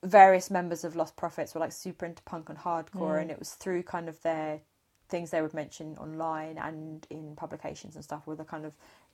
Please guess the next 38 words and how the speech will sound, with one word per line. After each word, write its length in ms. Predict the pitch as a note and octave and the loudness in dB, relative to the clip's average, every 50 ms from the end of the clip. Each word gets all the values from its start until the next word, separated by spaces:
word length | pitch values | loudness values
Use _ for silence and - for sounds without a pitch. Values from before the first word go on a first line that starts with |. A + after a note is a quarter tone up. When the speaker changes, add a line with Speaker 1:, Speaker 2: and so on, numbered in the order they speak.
| D#3+ | -12
Speaker 1:
l-, 200 | E3 E3 D#3+ C#3 - - | -8 -8 -8 -8 -10 -6
like, 220 | D3 D#3+ D#3+ - - | -4 -2 -2 0 0
jumping 280 | G3 F#3+ F#3+ A3 G#3+ | -2 -2 -2 -2 -2
off 140 | G#3+ A3 - | -2 -2 2
points 140 | G3+ G#3 F#3+ | 4 8 8
Speaker 2:
Yeah, 140 | F#3+ E3+ E3 | 10 10 8
Speaker 1:
for 60 | - | 8
me 100 | G#3 A3 | 4 4
to 60 | F#3+ | 6
Speaker 2:
yeah. 100 | F#3 F3 | 8 8
Speaker 1:
get 60 | D#3+ | 10
into 100 | D#3 G3 | 10 8
other 120 | G3 G3 G#3 | 6 4 2
music. 520 | G#3 G#3 G#3+ A3 A3+ - B3 B3+ - - | -2 -2 -2 -2 0 0 0 0 0 -4
So, 360 | - - - F#3 F3 F3+ F3 - - - - - - | -6 -2 0 2 2 2 0 -4 -8 -18 0 4 6
um, 240 | F#3 F3+ F3 - - | 6 6 4 4 4
but 140 | F3+ - - | 4 6 8
Fate 200 | B3+ A3+ F3+ - | 6 6 6 4
Sound 160 | G#3 F#3 F3+ | 2 0 0
of 60 | - | 2
Progress 580 | - F3 E3 D#3+ - - - D#3 D3+ - - - _ _ _ _ | 2 2 2 2 0 -2 -2 -4 -6 -8 -16 -20 _ _ _ _
is, 220 | - E3 D#3 D3+ F3+ | -6 -6 -6 -2 0
like, 300 | D#3+ D3 C#3+ - - - _ _ _ _ _ _ _ - | 0 0 0 -2 -6 -16 _ _ _ _ _ _ _ -12
super 260 | - - G3 - F3+ | -6 -6 -4 -4 -4
U 180 | D#3 E3+ E3 - | -6 -6 -6 -6
K 180 | - D#3 C#3 | -4 -6 -6
nu 180 | D3+ D3 D3 C#3+ | -6 -6 -10 -10
metal. 220 | C#3+ C3+ D3 - - | -10 -10 -6 6 8
Speaker 2:
I'm 180 | A#3+ A#3+ B3 A#3+ | 10 10 10 6
so 240 | - - D4 C#4+ | 6 6 6 6
gutted 360 | A3 - E3+ - - - F3+ D#3 | 6 4 0 -2 0 -2 0 2
that 80 | D#3 - | 2 2
we 80 | - | 2
can't 220 | - - F3 - - | -2 -4 -6 -4 -4
listen 280 | E3+ - - D#3+ D#3 | -6 -6 -6 -8 -8
to 100 | - F3 D#3 | -6 -2 0
that 120 | D#3+ C#3+ | 0 0
anymore. 380 | D3+ D3 D3+ D#3+ D3+ D#3 D#3+ | 0 -2 -4 -6 -8 -8 -10